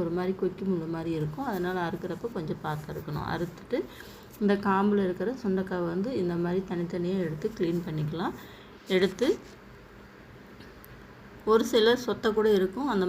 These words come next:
மாதிரி நல்ல காய்களை மட்டும் தனியா எடுத்துட்டு சுத்தமா கழுவிக்கலாம். நம்ம பறிக்கிறப்ப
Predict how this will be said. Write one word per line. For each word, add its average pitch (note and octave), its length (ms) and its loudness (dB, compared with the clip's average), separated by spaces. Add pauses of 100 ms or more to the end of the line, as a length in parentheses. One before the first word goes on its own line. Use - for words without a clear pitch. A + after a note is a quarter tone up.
மாதிரி G3 180 4 (100)
நல்ல G3 320 4
காய்களை F#3 460 2
மட்டும் A3+ 340 -2
தனியா F3 220 2 (100)
எடுத்துட்டு E3+ 380 0 (140)
சுத்தமா F#3+ 360 0 (140)
கழுவிக்கலாம். E3 600 2 (2250)
நம்ம G#3+ 160 2 (140)
பறிக்கிறப்ப B3+ 600 6